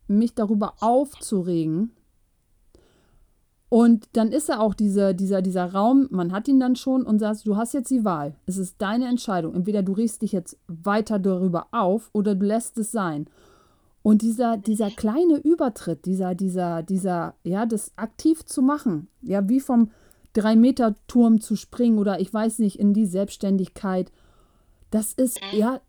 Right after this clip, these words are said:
Speaker 1: das fühlt sich jedes Mal an wie eine Geburt.
Speaker 2: <laughs> Ja.
Speaker 1: Ja?
Speaker 2: Das ist wie der Todessprung.
Speaker 1: Ja.
Speaker 2: <laughs> Das stimmt.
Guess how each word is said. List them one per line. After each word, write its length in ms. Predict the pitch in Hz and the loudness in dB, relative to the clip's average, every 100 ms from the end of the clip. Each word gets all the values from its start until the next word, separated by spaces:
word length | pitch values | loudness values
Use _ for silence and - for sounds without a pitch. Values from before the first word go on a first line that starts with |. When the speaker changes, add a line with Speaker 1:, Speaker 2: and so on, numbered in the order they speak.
| _ | _
Speaker 1:
das 140 | 208 - | -6 -4
fühlt 240 | - 320 | -2 -2
sich 180 | - 214 | 0 0
jedes 380 | 226 320 359 - | 2 2 2 2
Mal 160 | 294 262 | 2 2
an 160 | 302 381 | 0 2
wie 80 | 381 | 4
eine 160 | 339 247 | 6 6
Geburt. 640 | 233 202 214 165 147 - _ _ _ _ _ _ _ _ _ - | 4 6 4 4 -2 -12 _ _ _ _ _ _ _ _ _ -12
Speaker 2:
<laughs> 0 | |
Ja. 1200 | 330 - 453 - - - - - - - - - 254 | -6 -2 0 -2 -4 -10 -18 -20 -18 -6 0 4 6
Speaker 1:
Ja? 140 | 277 | 6
Speaker 2:
Das 80 | 330 | 2
ist 60 | 233 | -2
wie 80 | |
der 140 | 233 226 | -4 -6
Todessprung. 720 | - 294 254 220 - 190 233 285 | -8 -8 -6 -4 -6 -4 -2 6
Speaker 1:
Ja. 420 | 330 480 523 202 | 6 8 6 4
Speaker 2:
<laughs> 160 | - - | -2 -8
Das 120 | 554 | -6
stimmt. 360 | - - 247 | -6 -10 -12